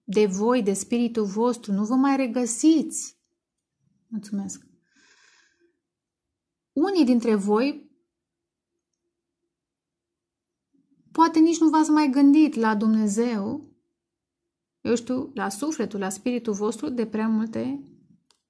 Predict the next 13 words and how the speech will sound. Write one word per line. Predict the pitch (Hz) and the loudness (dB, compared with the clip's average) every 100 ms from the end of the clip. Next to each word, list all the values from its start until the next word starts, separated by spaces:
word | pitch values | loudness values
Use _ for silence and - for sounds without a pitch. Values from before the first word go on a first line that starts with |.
| - | -12
griji. | 202 220 220 - - _ _ _ | -8 -6 -6 -10 -20 _ _ _
De | 214 | -20
prea | - 226 | -12 -6
multe | 254 269 277 | -6 -6 -6
griji. | 269 214 - - _ _ _ _ _ _ _ _ _ _ _ _ _ _ _ _ _ _ _ _ 247 - _ _ _ _ _ _ _ - - - _ _ _ _ _ _ - | -6 -8 -12 -20 _ _ _ _ _ _ _ _ _ _ _ _ _ _ _ _ _ _ _ _ -16 -16 _ _ _ _ _ _ _ -20 -18 -18 _ _ _ _ _ _ -4
Oh, | 277 311 320 269 - - 226 | 0 2 2 0 -6 -8 -10
da, | 240 226 220 | -8 -10 -10
ce | - | -8
frumos, | 285 - 226 196 202 240 | -8 -2 -2 -2 -4 -4
aveți | 240 285 - | -2 -2 -2
putere, | 233 226 202 180 190 - _ | -6 -4 -4 -6 -12 -20 _
sunteți | - 370 381 208 | -8 -6 -2 -2
puternici. | - 208 302 220 - - - | -2 -2 -2 -2 -6 -12 -20